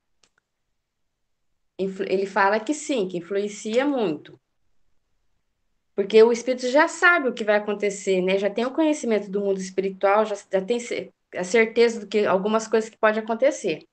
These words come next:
Só que o que influencia mais, é que ele fala aqui, a, é a prática do bem e a consciência pura. É a maior influência. Então, que a Márcia falou, você ser bom,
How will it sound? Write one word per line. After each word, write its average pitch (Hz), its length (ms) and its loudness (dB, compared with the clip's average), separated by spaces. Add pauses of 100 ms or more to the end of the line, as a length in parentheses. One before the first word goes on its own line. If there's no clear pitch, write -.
(540)
Só 294 300 2
que 311 140 0
o 277 80 -2
que 294 180 -4
influencia 302 720 0
mais, 220 680 0
é 202 100 -6
que 220 120 -6
ele 202 140 -2
fala 185 300 0
aqui, 240 360 -6
a, 190 260 -4 (240)
é 202 140 2
a 240 80 4
prática 247 500 0
do 214 120 -4
bem 190 440 -2 (720)
e 233 80 4
a 247 60 4
consciência 269 600 -2
pura. 202 480 -2 (180)
É 202 120 2
a 214 80 4
maior 226 360 6
influência. 262 520 -2
Então, 220 120 -8
que 220 140 -2
a 254 140 0
Márcia 254 320 -2
falou, 247 420 0 (600)
você 233 240 0
ser 247 280 4
bom, 240 460 2